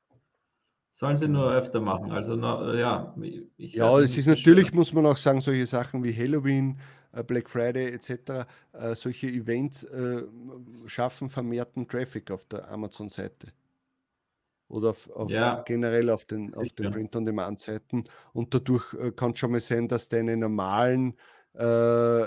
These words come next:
Speaker 2: Evergreens sich auch mitverkaufen. Ja, weil halt mehr Leute jetzt, äh, äh, auf Amazon unterwegs sind.
Speaker 1: Ja, und Halloween sollte ja jetzt ziemlich krachen gerade. Ich hab,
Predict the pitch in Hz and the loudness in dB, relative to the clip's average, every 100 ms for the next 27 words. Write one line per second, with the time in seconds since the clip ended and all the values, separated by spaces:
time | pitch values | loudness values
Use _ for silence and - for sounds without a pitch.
0 | 110 127 139 135 123 123 123 - 120 120 | -2 0 0 0 0 0 -2 -8 -8 -6
1 | 123 120 117 - 107 - 101 95 - 92 | -6 -4 -6 -6 -12 -8 -10 -10 -20 -20
2 | _ _ _ - 104 101 113 117 127 123 | _ _ _ -16 -12 -4 -2 0 -2 0
3 | 117 117 120 - 127 110 _ _ _ _ | 2 2 0 0 -2 -2 _ _ _ _
4 | _ _ 117 113 - - 101 110 113 107 | _ _ -8 -8 -10 -18 -14 -6 -4 -2
5 | 107 95 110 107 85 104 82 113 110 120 | -4 -6 -4 -4 -6 -12 -8 -8 -6 -6
6 | 113 101 113 117 - - 101 _ _ _ | -6 -6 -4 -4 -6 -16 -18 _ _ _
7 | _ - 104 110 117 151 160 170 156 156 | _ -6 -6 0 4 6 8 8 8 4
8 | 151 151 151 151 - 123 - 156 156 - | 4 4 4 0 -8 -12 -8 -6 -4 -6
9 | - 104 98 107 101 101 95 95 101 120 | -4 -2 -2 -6 -6 -2 -2 -2 -4 -4
10 | 117 - | -4 -6